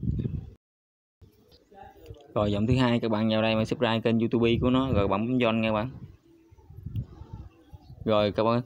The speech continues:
bước thứ ba là các bạn follow theo word và follow theo word. Rồi, các bạn gửi lại cái bờ, cái bờ lưu file link, ờ, theo word về cho trang cá nhân, copy của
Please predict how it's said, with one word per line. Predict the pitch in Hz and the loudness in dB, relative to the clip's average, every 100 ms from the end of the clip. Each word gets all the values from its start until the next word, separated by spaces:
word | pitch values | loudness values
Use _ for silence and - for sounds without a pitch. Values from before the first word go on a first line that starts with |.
| - | -2
bước | 135 139 | -2 0
thứ | |
ba | 123 113 | 2 4
là | 110 104 | 4 2
các | 113 | 2
bạn | 104 | 0
follow | 110 120 113 113 | 0 2 2 2
theo | 143 | 2
word | 117 117 113 | 2 4 4
và | 107 101 98 - _ _ _ _ _ - - - - - - - - - - _ - - | 2 0 -2 -8 _ _ _ _ _ -12 -6 -6 -4 -6 -6 -8 -14 -20 -20 _ -20 -6
follow | - 117 117 | 0 2 2
theo | 123 117 | 2 4
word. | 117 117 113 120 - - - - - - - - - - - - - - - - - - - - _ _ _ _ _ _ _ - - - - - - - - | 4 4 0 -4 -16 -20 -20 -20 -20 -20 -20 -20 -20 -20 -20 -20 -20 -20 -12 -12 -10 -14 -16 -18 _ _ _ _ _ _ _ -20 -20 -20 -20 -20 -20 -12 0
Rồi, | 107 101 | 2 2
các | |
bạn | 104 110 | 2 2
gửi | 101 110 | 2 2
lại | 113 | 2
cái | 117 | 2
bờ, | 104 104 98 110 | 4 4 2 -6
cái | - | 2
bờ | 110 101 | 4 4
lưu | 110 107 | 2 0
file | 117 117 | -2 2
link, | 117 117 117 | 2 2 2
ờ, | 113 110 110 | 0 -2 0
theo | 113 | 2
word | 117 117 113 113 | 4 4 2 0
về | 107 101 104 | 0 0 0
cho | - 107 | 0 0
trang | 110 110 | 0 -2
cá | 117 | 0
nhân, | 113 113 | 0 -2
copy | 120 - 117 | -4 -2 0
của | 117 | 0